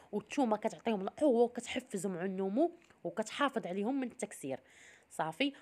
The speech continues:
وغنشارك معكم واحد الحيله بسيطه كتقوي الضفران، زوينه بزاف، دايرها انا شخصيا، غنشاركها معكم. بالنسبه للنساء اللي كيتهرسوا ليهم دغيا ضفرانهم، صافي، كنجيبوا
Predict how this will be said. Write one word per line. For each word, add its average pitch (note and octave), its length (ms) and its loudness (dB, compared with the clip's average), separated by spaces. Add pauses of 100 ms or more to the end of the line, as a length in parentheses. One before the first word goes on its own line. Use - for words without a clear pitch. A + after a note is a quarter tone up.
(120)
وغنشارك F3+ 600 2
معكم F3+ 400 -2
واحد F3+ 300 -4
الحيله G3+ 380 2
بسيطه A#3 800 2 (220)
كتقوي G#3 480 0
الضفران، G3+ 540 0 (400)
زوينه A3 420 2
بزاف، D#3 520 4 (500)
دايرها G3 400 8
انا G3 300 4
شخصيا، A#3 680 0 (300)
غنشاركها E3+ 600 2
معكم. D#3+ 400 2 (300)
بالنسبه E3+ 400 -2
للنساء F3 520 2
اللي E3 200 -8
كيتهرسوا F3 540 -6
ليهم E3 160 -6
دغيا D3+ 260 0
ضفرانهم، E3+ 640 -2 (500)
صافي، F#3+ 280 -2
كنجيبوا F3+ 500 -4